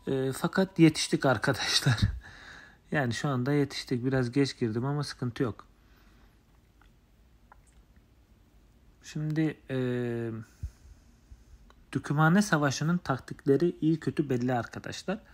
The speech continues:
Size şöyle, şöyle söyleyeyim. Taktiği de şöyle arkadaşlar. Eğer ki bütün askerleriniz yaralandığı zaman dakikasını tutun, on iki dakika boyunca çıkın, ayrılın. Oyundan tamamen çıkın. Yani savaş alanından çıkın ve oyunu kapatın.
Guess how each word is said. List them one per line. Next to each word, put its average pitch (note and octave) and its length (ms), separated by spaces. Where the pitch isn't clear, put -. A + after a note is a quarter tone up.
Size E3+ 240
şöyle, F3+ 320
şöyle F#3 320
söyleyeyim. D#3 400
Taktiği E3 380
de C#3+ 100
şöyle E3+ 280
arkadaşlar. A2+ 560
Eğer D#3+ 340
ki C3+ 180
bütün D#3+ 220
askerleriniz C#3+ 600
yaralandığı C3 640
zaman C#3+ 340
dakikasını C#3 560
tutun, D#3 280
on D3+ 200
iki C#3+ 180
dakika C3+ 340
boyunca C3+ 420
çıkın, E3 500
ayrılın. C#3+ 460
Oyundan C3 440
tamamen C3+ 480
çıkın. - 400
Yani - 200
savaş A#2 400
alanından A2+ 420
çıkın C#3 340
ve C3+ 40
oyunu A#2+ 360
kapatın. - 460